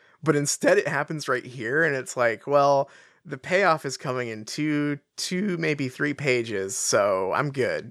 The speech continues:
you know? Like, like, thank you, thank you for, like, it is, it is a really good, um, a, a really good,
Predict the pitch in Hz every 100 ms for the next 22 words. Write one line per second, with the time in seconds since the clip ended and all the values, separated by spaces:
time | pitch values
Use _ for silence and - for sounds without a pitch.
0 | - 143 120 117 135 113 107 - 110 -
1 | 151 170 - - - - 185 240 147 139
2 | 131 147 143 202 302 190 151 208 254 147
3 | 123 147 208 156 143 139 156 151 135 123
4 | _ _ _ _ _ _ - 127 120 107
5 | 101 95 95 _ _ _ _ _ _ _
6 | - 123 127 131 196 214 113 - 135 147
7 | 139 127